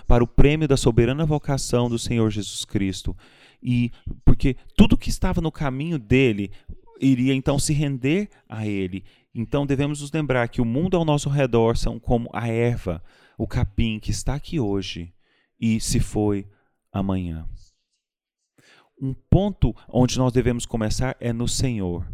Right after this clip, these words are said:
e não no homem que é passageiro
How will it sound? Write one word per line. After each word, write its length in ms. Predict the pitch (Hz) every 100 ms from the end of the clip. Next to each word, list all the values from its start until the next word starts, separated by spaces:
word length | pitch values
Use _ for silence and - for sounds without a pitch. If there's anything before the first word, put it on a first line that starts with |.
| - _ -
e 100 | 120
não 240 | 117 180
no 160 | 269 277
homem 480 | 147 135 107 95 92 _ _
que 240 | - 120 117
é 100 | 107
passageiro 880 | - - 107 104 - 95 90 85